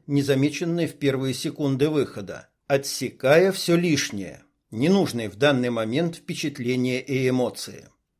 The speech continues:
Здесь он уже в четвёртый раз, привычно,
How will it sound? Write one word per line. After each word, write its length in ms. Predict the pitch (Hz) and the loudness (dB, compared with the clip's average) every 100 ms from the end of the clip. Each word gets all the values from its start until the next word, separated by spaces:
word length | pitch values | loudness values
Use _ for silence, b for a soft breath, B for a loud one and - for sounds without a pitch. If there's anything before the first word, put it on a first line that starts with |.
| _ | _
Здесь 480 | - 85 104 175 185 | -14 -10 2 2 4
он 100 | 208 | 2
уже 240 | 214 143 175 | 2 0 -2
в 60 | |
четвёртый 600 | - 202 170 147 - 180 | -2 -6 0 0 2 2
раз, 540 | 175 113 76 - - _ - | 2 2 -2 -12 -16 _ -6
привычно, 680 | 131 185 208 - 98 87 | -2 0 0 -4 -10 -14